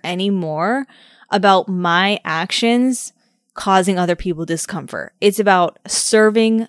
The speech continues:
myself and no longer holding space for what that brings up for people and just ridding myself of another layer deeper of codependency. And it's not perfect.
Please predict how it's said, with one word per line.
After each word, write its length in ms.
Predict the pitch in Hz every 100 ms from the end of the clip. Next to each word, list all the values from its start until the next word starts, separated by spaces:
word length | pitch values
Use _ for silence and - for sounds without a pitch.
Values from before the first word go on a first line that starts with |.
| -
myself 920 | 175 180 175 180 - 143 139 - - _
and 240 | 202 196 185
no 380 | 185 185 196 196
longer 360 | 208 190 185 185
holding 420 | - 185 180 180
space 600 | - - 170 240 277 - _ _ _ _ _ _
for 160 | -
what 280 | 214 190 185
that 160 | 175 170
brings 240 | 165 165
up 140 | 165 -
for 120 | 143
people 460 | - 147 90 80 _ _ _ _
and 180 | - 208
just 260 | 202 190 -
ridding 520 | 196 175 190 190 220
myself 560 | 226 226 220 240 240 240
of 120 | -
another 400 | 190 185 180 190
layer 300 | 185 180 180
deeper 340 | 170 165 165 180
of 80 | 170
codependency. 880 | 185 165 - 170 160 180 226 226 233
And 100 | 196
it's 140 | 180
not 200 | 208 196
perfect. 640 | - - 180 170 226 262